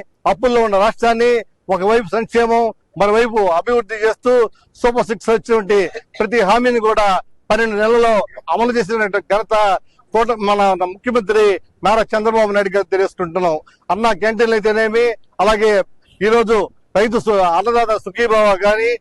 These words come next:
అలాగే అనేక రకాల కార్యక్రమాలని ఈ రోజు రేపు ఆగస్టు పదిహేను నుంచి ఉచి-, మ-, మ-, మహిళలకు ఉచిత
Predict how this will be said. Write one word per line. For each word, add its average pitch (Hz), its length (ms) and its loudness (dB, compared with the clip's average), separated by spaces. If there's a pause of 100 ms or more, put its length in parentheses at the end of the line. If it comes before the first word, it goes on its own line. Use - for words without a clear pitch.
(300)
అలాగే 226 260 2 (400)
అనేక 247 160 2 (100)
రకాల 214 300 0 (160)
కార్యక్రమాలని 214 680 0 (380)
ఈ - 60 4
రోజు 233 180 2 (120)
రేపు 190 180 2
ఆగస్టు 226 300 -2
పదిహేను 220 260 2
నుంచి 214 220 -2 (400)
ఉచి-, 202 160 -2 (100)
మ-, 175 180 0
మ-, 180 180 2
మహిళలకు 226 440 2 (380)
ఉచిత 208 180 -2